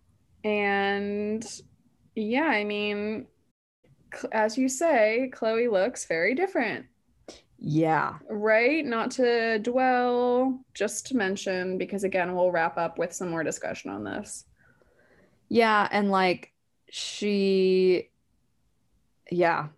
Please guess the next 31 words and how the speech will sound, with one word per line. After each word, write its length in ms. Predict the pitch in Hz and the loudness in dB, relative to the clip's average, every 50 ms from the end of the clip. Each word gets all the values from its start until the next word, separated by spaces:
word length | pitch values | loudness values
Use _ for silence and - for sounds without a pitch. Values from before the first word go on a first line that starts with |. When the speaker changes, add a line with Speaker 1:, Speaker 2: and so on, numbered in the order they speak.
| - - | -2 0
Speaker 2:
I 140 | 202 202 | 2 2
mean, 180 | 196 190 190 190 | 4 2 2 0
she 180 | - - 214 190 | 0 0 0 2
does 280 | 185 175 175 170 - | 4 4 4 4 2
just 200 | - 196 - - | -2 -4 -2 0
look 160 | 196 185 185 | -2 0 0
more, 200 | 170 165 165 165 | 0 -2 0 2
like, 200 | 160 165 165 156 | 2 2 0 0
traditionally 760 | - - 170 156 143 156 147 147 - - 156 147 147 131 139 151 | -2 -4 -4 -2 0 0 -2 -2 -2 -4 -2 -2 -2 -2 -2 -2
hot, 440 | 151 151 139 135 147 165 180 - _ _ _ _ _ _ _ _ - | -2 -2 -2 0 0 -2 -2 -4 _ _ _ _ _ _ _ _ -4
I 60 | - | -2
Speaker 1:
Yeah. 20 | 185 202 190 196 202 | 2 2 2 2 2
Speaker 2:
guess. 220 | - 226 - - _ _ _ _ _ _ _ - 233 | -2 -6 -14 -16 _ _ _ _ _ _ _ -6 -2
Speaker 1:
Yeah. 200 | 220 202 196 190 | -2 0 2 2
Speaker 2:
Which, 180 | 190 190 - | 2 2 2
like, 220 | 196 185 175 - - | 4 4 2 2 2
is 140 | 185 175 160 | 0 2 2
a 80 | 180 170 | 2 0
thing 240 | - 175 170 170 165 | 0 -2 -2 0 -2
that 140 | 165 170 | -2 -2
happens 420 | 160 151 147 151 - 156 156 151 156 | -2 -2 -2 -2 -2 -4 -4 -2 -2
with 180 | 147 143 147 - | -2 -2 -2 0
wealth, 560 | 143 156 160 131 151 - 190 - - - _ _ _ _ _ _ - | 0 2 2 2 2 0 -4 -8 -14 -20 _ _ _ _ _ _ -4
you 220 | 208 190 185 190 | -2 0 0 2
know? 220 | 185 185 185 190 | 2 2 0 0
Speaker 1:
Mm-hmm. 160 | 190 196 185 - _ _ _ _ _ _ - | -2 -6 -8 -12 _ _ _ _ _ _ 0
Speaker 2:
I 140 | - 190 180 | 2 2 2
would 160 | 185 185 - | 2 2 2
say 140 | 226 196 180 | 2 2 2
primarily 720 | - - 202 180 170 165 156 147 135 107 82 76 101 85 | 2 0 0 0 2 0 0 0 2 0 0 0 0 -2
wealth 420 | 73 82 - - - - - - | 0 0 -2 -2 -4 -6 -12 -20